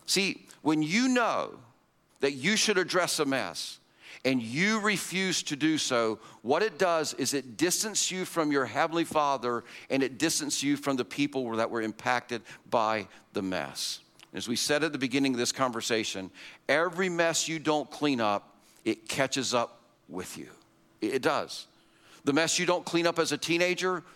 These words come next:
will follow you into college and into your twenties.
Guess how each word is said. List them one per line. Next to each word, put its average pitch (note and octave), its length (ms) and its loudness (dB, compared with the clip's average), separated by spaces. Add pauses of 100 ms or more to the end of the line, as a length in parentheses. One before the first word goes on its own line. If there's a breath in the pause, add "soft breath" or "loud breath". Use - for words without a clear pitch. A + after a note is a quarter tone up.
will C3 80 0
follow D#3 320 2
you D3 240 0
into C3+ 140 2
college D3+ 680 0 (160 loud breath)
and B2 120 0
into B2+ 180 -2
your A#2+ 100 0
twenties. G2+ 600 -8